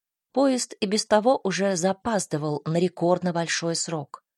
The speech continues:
Гудок вновь разорвал тишину, и состав после вынужденной остановки вновь продолжил свой путь до конечной точки маршрута, на этот раз обойдясь без происшествий.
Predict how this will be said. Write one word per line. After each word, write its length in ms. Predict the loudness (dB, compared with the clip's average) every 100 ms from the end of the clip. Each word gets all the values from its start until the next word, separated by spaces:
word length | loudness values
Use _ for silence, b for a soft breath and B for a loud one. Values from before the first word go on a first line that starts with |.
| _ _ _ _ _ _ _ _
Гудок 360 | 0 2 2 0
вновь 480 | 0 2 4 2 0
разорвал 540 | 0 4 4 4 4 2
тишину, 640 | -2 -2 0 2 2 2
и 100 | -2
состав 640 | -2 -2 -4 0 0 -2 -4
после 340 | -2 -2 -2
вынужденной 640 | 0 2 2 0 0 -2 0
остановки 880 | -2 -2 0 2 2 0 -4 -6 -6 _
вновь 400 | -4 0 2 0 0
продолжил 540 | 0 2 0 0 -4
свой 360 | -6 -4 -2 -4
путь 560 | -6 -6 -4 -6 -10 0
до 100 | 2
конечной 480 | 4 2 2 0 -2
точки 360 | 0 -2 -2
маршрута, 680 | -4 -4 -4 -6 -10 -12 -16 -18 _ -4
на 160 | 0 2
этот 380 | 2 2 2 4
раз 300 | 4 4 0
обойдясь 720 | 0 2 2 0 2 0 0 -4
без 260 | -4 -2 -2
происшествий. 880 | -6 -4 -4 -4 -6 -10 -12 -20